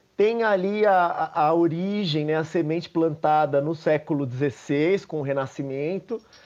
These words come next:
né, e a valorização da razão, mas no século dezessete, do dezessete pro dezoito,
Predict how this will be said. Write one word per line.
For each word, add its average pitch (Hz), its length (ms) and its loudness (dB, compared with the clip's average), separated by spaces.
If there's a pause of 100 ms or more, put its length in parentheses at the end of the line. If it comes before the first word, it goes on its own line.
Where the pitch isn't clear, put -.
(120)
né, 139 160 2
e 151 60 4
a 147 60 4
valorização 143 640 0
da 131 80 -2
razão, 131 720 -2 (480)
mas 175 300 2
no 196 100 -2
século 202 720 0
dezessete, 202 880 -2
do 170 100 -12
dezessete 196 400 -4
pro 196 140 -14
dezoito, 196 580 -2